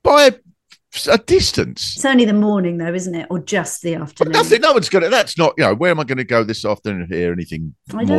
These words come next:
Speaker 2: know. Don't
Speaker 1: amazing?
Speaker 2: rule it out. Stand open and curious, I think. So things could go on from there. But you were saying, I,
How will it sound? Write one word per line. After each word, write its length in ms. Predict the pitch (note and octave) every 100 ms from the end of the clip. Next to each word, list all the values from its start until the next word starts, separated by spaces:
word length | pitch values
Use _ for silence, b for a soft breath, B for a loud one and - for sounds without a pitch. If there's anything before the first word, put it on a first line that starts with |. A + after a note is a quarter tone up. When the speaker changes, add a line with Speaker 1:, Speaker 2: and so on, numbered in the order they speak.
| D#4+
Speaker 2:
know. 140 | A#3+
Don't 100 | G3
Speaker 1:
amazing? 200 | B3+ A#3
Speaker 2:
rule 140 | B3+ B3
it 100 | B3
out. 320 | A3+ F3+ -
Stand 340 | - A3 A3
open 400 | A3+ A#3 A#3 F#3
and 120 | F3 F3
curious, 640 | G#3 G3 E3 D#3+ E3+ -
I 120 | F3+ E3+
think. 420 | F3 F3 - _ _
So 220 | _ - G3+
things 260 | G#3+ G3
could 160 | G3+ F#3+
go 140 | G3+
on 80 | G3+
from 120 | G3
there. 80 | F3
But 120 | G3+
you 80 | A#3
were 80 | A3
saying, 320 | - A#3+ G3+
I, 200 | G3+ G3